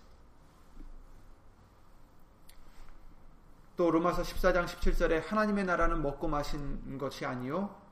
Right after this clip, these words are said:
오직 성령 안에서 의와 평강과 희락이라." 이렇게 말씀하셨죠. 그러니까 성령님이 우리 마음 속에 오셔서, 말씀이 오셔서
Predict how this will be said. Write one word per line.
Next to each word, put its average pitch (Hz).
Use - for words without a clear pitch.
오직 127
성령 226
안에서 147
의와 139
평강과 180
희락이라." 220
이렇게 135
말씀하셨죠. 123
그러니까 -
성령님이 247
우리 202
마음 202
속에 202
오셔서, 156
말씀이 208
오셔서 156